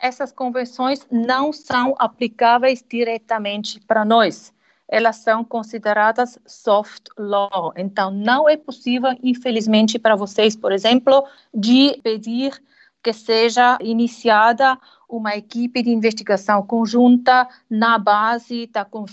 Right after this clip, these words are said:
das convenções das Nações Unidas, porque isso para nós não é possível.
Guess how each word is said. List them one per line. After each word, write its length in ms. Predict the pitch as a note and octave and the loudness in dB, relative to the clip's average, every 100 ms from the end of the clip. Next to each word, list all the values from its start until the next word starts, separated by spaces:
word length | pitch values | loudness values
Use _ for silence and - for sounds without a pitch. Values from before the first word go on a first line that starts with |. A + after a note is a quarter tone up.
| - | -12
das 180 | G#3+ G#3 | -12 -8
convenções 720 | A#3 G#3 G3+ - G#3 G#3+ G#3+ - | -6 -6 -6 -4 -2 -2 -4 0
das 300 | F#3+ F#3+ F#3+ | 2 2 0
Nações 460 | G3 G3 G3+ G3+ | -6 -4 -6 -4
Unidas, 420 | G#3+ G#3+ A3+ A#3 - | -2 2 2 2 0
porque 320 | G#3 - G3+ | -6 -6 -10
isso 260 | G3 - | -8 -6
para 280 | A3 G#3+ G3+ | -2 0 0
nós 360 | G3 G3+ A3 - - G3+ | 0 -2 -2 -6 -8 -6
não 300 | F3+ F#3 - | -4 -4 -2
é 300 | D#3+ D#3+ E3 - | 0 0 -2 -4
possível. 520 | A3 G#3 - G3+ G#3+ | -6 -2 0 4 2